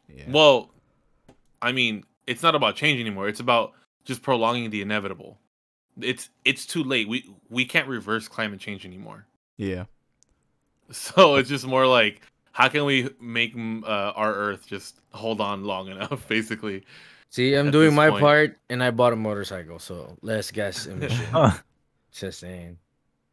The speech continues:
Speaker 1: That's what I'm
Speaker 3: <laughs>
Speaker 1: saying. Elon,
Speaker 2: Did you
Speaker 1: homie,
Speaker 2: guys watch
Speaker 1: hurry up. <laughs>
Speaker 2: Did you guys, uh, watch the Jackass Forever movie, the last
Speaker 3: Not
Speaker 2: one?
Speaker 3: yet, dude.
Speaker 4: Oh,
Speaker 3: I wanna watch
Speaker 4: yes.
Speaker 3: it. Ah, I
Speaker 4: It's,
Speaker 3: wanna watch it.
Speaker 4: it's, it's hilarious.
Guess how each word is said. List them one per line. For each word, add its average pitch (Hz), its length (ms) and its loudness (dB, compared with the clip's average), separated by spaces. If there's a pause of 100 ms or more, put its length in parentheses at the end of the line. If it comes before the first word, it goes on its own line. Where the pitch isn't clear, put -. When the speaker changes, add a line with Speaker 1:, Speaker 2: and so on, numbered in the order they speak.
(120)
Speaker 1:
That's 196 100 0
what 202 160 4
I'm 151 100 6
Speaker 3:
<laughs> - 20 4
Speaker 1:
saying. 123 540 -4
Elon, 113 600 -2 (520)
Speaker 2:
Did 135 580 -2
you 143 60 6
Speaker 1:
homie, 113 40 4
Speaker 2:
guys 226 180 2
watch 156 320 -2
Speaker 1:
hurry 139 240 2
up. 160 240 6 (440)
<laughs> - 440 -20
Speaker 2:
Did 143 140 -2
you 151 80 4
guys, 208 280 2
uh, 202 220 6
watch 127 240 4
the 147 80 -2
Jackass 117 480 -2
Forever 107 340 0
movie, 160 280 -4
the 135 80 -2
last 113 220 4
Speaker 3:
Not 262 220 8
Speaker 2:
one? 254 80 0
Speaker 3:
yet, 277 340 8
dude. - 20 -2
Speaker 4:
Oh, 143 360 12 (100)
Speaker 3:
I - 40 12
wanna 240 240 8
watch 233 280 8
Speaker 4:
yes. 127 400 8
Speaker 3:
it. 165 220 -4 (200)
Ah, 165 400 2
I 131 220 6
Speaker 4:
It's, 160 100 4
Speaker 3:
wanna 160 260 -2
watch 135 360 -4
it. 143 60 8
Speaker 4:
it's, 147 360 10 (500)
it's 139 220 0
hilarious. 101 920 -2